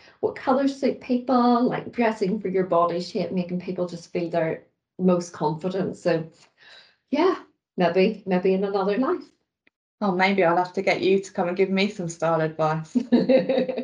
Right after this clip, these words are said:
Speaker 1: Well, don't look at what I'm wearing today. <laughs>
Speaker 2: So for the last of this week's Need to Knows, Laura speaks to Robin Cornelius, our Head of Service Improvement.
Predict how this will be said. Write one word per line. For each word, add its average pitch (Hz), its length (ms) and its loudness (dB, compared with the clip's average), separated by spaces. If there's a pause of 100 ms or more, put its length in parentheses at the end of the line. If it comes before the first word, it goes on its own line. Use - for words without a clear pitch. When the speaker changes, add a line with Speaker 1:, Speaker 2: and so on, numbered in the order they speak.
(300)
Speaker 1:
Well, 180 100 -6
don't 175 220 -2
look 202 160 -8
at 196 80 -8
what 170 120 -4
I'm 160 120 -6
wearing 151 220 -4
today. 151 560 -6
<laughs> 294 40 0 (1900)
Speaker 2:
So 233 160 0
for 233 140 -8
the 247 60 0
last 277 300 4
of 220 80 -12
this 226 200 -4
week's 202 260 -6
Need 190 300 -4
to 185 80 -12
Knows, 170 460 -2 (320)
Laura 226 300 2
speaks 185 480 -8
to 180 280 -6
Robin 214 320 0
Cornelius, 185 680 -4
our 170 180 4
Head 185 240 0
of 170 100 -6
Service 170 420 -4
Improvement. - 640 -8